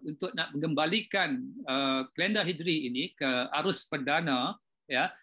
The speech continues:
uh, kita mesti, uh, memberi rasional sehingga orang faham, sehingga orang yakin, ha,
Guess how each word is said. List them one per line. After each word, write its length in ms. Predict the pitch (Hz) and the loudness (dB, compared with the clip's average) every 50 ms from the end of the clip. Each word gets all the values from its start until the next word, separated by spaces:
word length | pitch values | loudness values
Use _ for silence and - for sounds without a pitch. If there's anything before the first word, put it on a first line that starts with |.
| _ _ _ | _ _ _
uh, 140 | - 127 123 | -2 -2 -2
kita 240 | - 131 - 165 147 | -2 -2 -2 -2 0
mesti, 640 | 147 139 135 - - 139 135 131 127 123 123 127 - _ _ _ _ _ 135 | 0 0 0 2 4 8 8 8 8 6 4 2 -2 _ _ _ _ _ -2
uh, 80 | 127 127 | 0 2
memberi 400 | 127 139 147 135 151 156 151 131 | 2 2 2 2 2 2 2 2
rasional 640 | 135 143 131 - - 208 208 196 165 135 110 101 - | 2 0 -2 -2 0 0 2 2 2 0 0 -4 -8
sehingga 560 | - - - 151 147 175 180 190 185 - - | -12 -4 -2 -2 -2 0 0 0 -2 -2 -2
orang 240 | 151 151 143 135 - | -2 0 0 0 0
faham, 320 | - 160 170 190 208 220 | 0 0 2 2 0 0
sehingga 400 | 208 - 156 156 160 165 - - - 151 | -2 -4 -4 -4 -2 -4 -4 -4 -2 -2
orang 160 | 165 165 151 | 0 0 0
yakin, 400 | 175 196 214 - - 285 277 269 - _ _ _ _ - | 0 0 0 0 0 0 0 0 -4 _ _ _ _ -2
ha, 160 | - 254 277 | 0 0 0